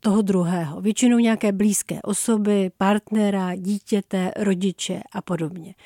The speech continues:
Je to něco, co děláme dlouhodobě a co si většinou taky dlouhou dobu vůbec neuvědomujeme a nenahlížíme.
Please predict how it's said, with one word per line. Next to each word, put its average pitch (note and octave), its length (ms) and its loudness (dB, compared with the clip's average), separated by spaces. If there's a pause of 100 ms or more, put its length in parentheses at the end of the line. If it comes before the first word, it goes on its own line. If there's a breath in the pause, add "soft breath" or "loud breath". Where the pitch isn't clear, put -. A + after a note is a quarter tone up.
(320 loud breath)
Je B3 120 0
to E4+ 80 2
něco, G#3+ 640 2 (560 loud breath)
co - 140 0
děláme C#4 600 4
dlouhodobě F3+ 1040 0
a - 140 -8
co A3 120 -4
si C#4 160 0
většinou B3+ 520 0 (180)
taky - 400 -2
dlouhou A#3 520 4
dobu A3 240 2
vůbec A3 400 0
neuvědomujeme G3 840 0
a - 140 -4
nenahlížíme. F3+ 880 0